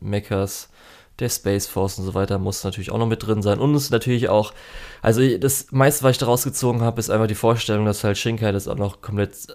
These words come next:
selbst animiert hatte. Das war halt so immer das Ding, aber gut,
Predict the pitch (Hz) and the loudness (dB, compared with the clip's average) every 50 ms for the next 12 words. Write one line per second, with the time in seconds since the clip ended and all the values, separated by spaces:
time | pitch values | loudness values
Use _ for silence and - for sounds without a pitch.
0 | _ _ _ _ _ _ - - 127 139 135 - - 117 131 139 139 143 143 139 | _ _ _ _ _ _ -2 0 0 0 0 -2 -2 0 2 2 4 2 2 0
1 | - 147 143 143 - 147 143 135 - _ _ - - - - - - - - - | 0 -2 -2 0 0 -2 -2 -2 -6 _ _ -20 -20 -20 -20 -20 -20 -20 -20 -20
2 | _ _ _ _ _ _ _ _ _ _ _ - 117 110 - 110 113 110 113 113 | _ _ _ _ _ _ _ _ _ _ _ -12 -12 -10 -4 -2 0 2 0 0
3 | - - 113 107 87 113 113 104 98 104 98 101 113 123 123 131 131 135 135 - | 0 -2 -2 0 0 2 0 0 0 -2 -2 0 0 0 0 0 -2 -2 -4 -8
4 | - - - - 98 98 98 98 98 98 92 90 - - 117 117 120 117 - - | -16 -20 -12 -8 -6 -4 -4 -4 -4 -4 -6 -8 -8 -6 -4 -4 -4 -4 -6 -12
5 | - | -16